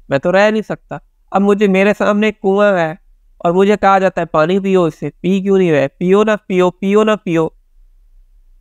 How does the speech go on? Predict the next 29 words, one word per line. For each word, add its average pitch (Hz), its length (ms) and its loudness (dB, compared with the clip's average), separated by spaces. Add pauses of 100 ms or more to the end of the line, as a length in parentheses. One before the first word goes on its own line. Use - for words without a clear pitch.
(500)
तो 202 140 2
पीने 220 400 0
पे 220 80 0
मुझे 208 220 0
फोर्स 196 320 -4
की, 190 120 -6
मेरे, 156 240 -2
मुझे 165 280 -4
प्यास 185 380 0
ही 214 80 -2
नहीं। 196 240 -4 (960)
वो 156 80 -4
कहते 180 300 0
हैं 214 80 0
कि 226 120 2
घोड़े 160 540 0
को 202 160 0
आप 170 560 0
खींचकर 190 460 -2
पानी 180 360 -2
के 190 80 -2
करीब 180 340 -2
ला 160 200 2
सकते - 320 -6
हो, 190 100 2
पानी 180 320 -2
पिला 156 300 0
नहीं 165 120 -4
सकते। - 400 -14